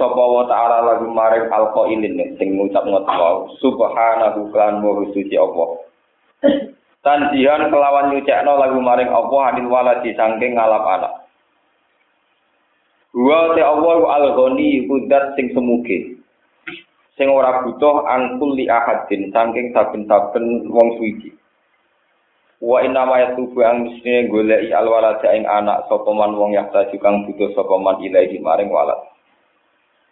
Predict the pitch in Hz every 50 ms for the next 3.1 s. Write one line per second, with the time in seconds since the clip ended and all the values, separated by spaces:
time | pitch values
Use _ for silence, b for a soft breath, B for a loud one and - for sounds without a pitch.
0 | _ _ - - 107 117 120 120 117 117 120 120 120 117 120 117 117 117 113 110
1 | 110 110 113 - - _ - 117 107 107 110 107 107 110 107 107 104 107 107 107
2 | 107 104 101 101 95 95 98 101 101 101 - - - 98 95 - - - 90 82
3 | - -